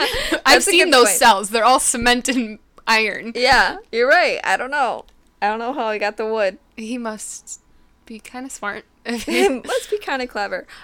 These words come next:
Speaker 2: But he actually did a lot of his crime in Illinois and Indiana. So kind of in our area.
Speaker 1: Mm. Like another prisoner.
Speaker 2: Oh,
Speaker 1: A
Speaker 2: yes.
Speaker 1: famous prisoner of Alcatraz, Al Capone.
Speaker 2: Yes, ma'am.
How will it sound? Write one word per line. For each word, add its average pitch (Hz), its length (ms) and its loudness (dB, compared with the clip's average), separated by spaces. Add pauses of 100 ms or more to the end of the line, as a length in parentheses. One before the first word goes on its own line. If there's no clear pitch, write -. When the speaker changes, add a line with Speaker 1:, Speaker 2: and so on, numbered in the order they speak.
(180)
Speaker 2:
But 311 140 2
he 311 160 -4
actually 330 480 0
did 233 160 -2
a 262 60 -4
lot 220 280 -2
of 254 140 -10
his 269 200 -12
crime 196 520 -10 (180)
in 226 300 -6
Illinois 214 420 -8
and 208 80 -10
Indiana. 190 560 -10 (720)
So - 280 -6
kind 220 240 -2
of 214 60 -4
in 208 100 -2
our 196 140 0
area. 196 500 -2
Speaker 1:
Mm. 208 340 -12 (960)
Like 277 180 -8
another 370 300 2
prisoner. 208 760 -2 (800)
Speaker 2:
Oh, - 120 -6
Speaker 1:
A 220 100 -6
Speaker 2:
yes. 220 500 -2
Speaker 1:
famous 226 300 0
prisoner 214 360 0
of 196 80 -2
Alcatraz, 208 840 0
Al 220 220 2
Capone. 233 720 -2
Speaker 2:
Yes, 185 340 -4
ma'am. 277 560 -6